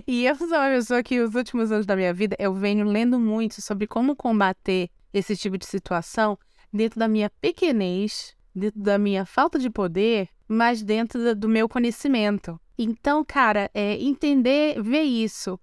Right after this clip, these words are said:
num livro de Y A, mesmo que de uma maneira quase, quase simples, quase pueril, né? Porque ainda é um livro que você vai ter o seu romance adolescente ali, tal, tal, tal.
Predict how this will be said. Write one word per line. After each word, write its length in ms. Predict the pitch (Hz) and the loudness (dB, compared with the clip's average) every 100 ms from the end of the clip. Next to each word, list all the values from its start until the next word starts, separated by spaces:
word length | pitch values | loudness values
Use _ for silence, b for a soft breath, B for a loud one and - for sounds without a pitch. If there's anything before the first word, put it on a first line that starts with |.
| _ - | _ -2
num 260 | 240 320 | 0 2
livro 260 | 302 277 254 | 2 0 0
de 100 | 233 | 0
Y 60 | |
A, 480 | 226 190 180 170 180 | 2 2 0 -2 -2
mesmo 300 | 214 349 403 | 0 0 0
que 60 | 359 | 0
de 80 | 339 | 2
uma 100 | 339 | 4
maneira 320 | 339 330 349 | 4 2 0
quase, 360 | - 392 381 392 - 285 | 0 0 0 -4 -4 -8
quase 280 | - 392 392 | 0 2 2
simples, 460 | - 349 349 285 - | -2 0 0 0 0
quase 220 | 311 320 | 0 0
pueril, 540 | 320 320 262 269 240 | -2 0 0 0 2
né? 160 | 220 220 | 0 0
Porque 360 | - - 254 - b b b | -2 -2 -2 -2 b b b
ainda 300 | 330 311 339 | 0 4 4
é 40 | 339 | 4
um 60 | |
livro 800 | 285 262 247 254 233 208 196 214 - | 2 0 0 0 0 0 -2 -8 -14
que 140 | - 240 | -4 -2
você 300 | 233 - 226 | -2 2 2
vai 100 | 214 | 2
ter 120 | 214 | -2
o 40 | |
seu 160 | 214 220 | -4 -4
romance 400 | 202 202 196 190 | -2 0 0 -2
adolescente 600 | 190 208 208 - 202 - | -2 0 -2 -2 -4 -2
ali, 720 | 247 233 240 233 226 208 190 - | -2 0 0 -2 -2 -2 -4 -6
tal, 120 | 196 | -4
tal, 140 | 233 | -4
tal. 560 | - 220 226 226 208 | 0 2 4 2 2